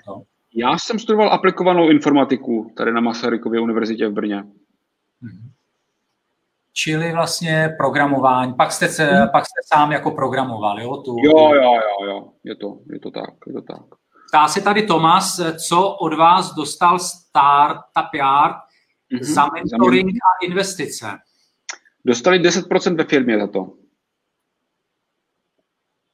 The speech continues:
Speaker 1: A zeptám se, jestli teda, eh, těch jejich deset procent, eh, se, se, eh, zobrazuje někde na nějakých pravidelných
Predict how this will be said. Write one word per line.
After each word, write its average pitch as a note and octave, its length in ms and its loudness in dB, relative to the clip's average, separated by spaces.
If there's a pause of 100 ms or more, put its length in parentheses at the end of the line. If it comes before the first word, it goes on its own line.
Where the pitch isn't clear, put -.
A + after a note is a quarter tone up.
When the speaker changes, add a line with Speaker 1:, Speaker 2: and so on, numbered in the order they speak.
(1000)
Speaker 1:
A C#3 140 2
zeptám D#3+ 360 0
se, F3+ 180 -4
jestli E3+ 320 -4
teda, E3+ 520 2
eh, C#3 640 -2 (120)
těch D#3 260 -6
jejich D3 280 -4
deset D3 400 -6
procent, E3+ 560 0 (920)
eh, C3+ 400 0
se, D3 500 -2
se, D3+ 260 -4 (480)
eh, C#3+ 200 -6
zobrazuje C#3+ 640 -2
někde D3 340 -2
na D3 120 2
nějakých C#3 540 -4
pravidelných C#3 880 -2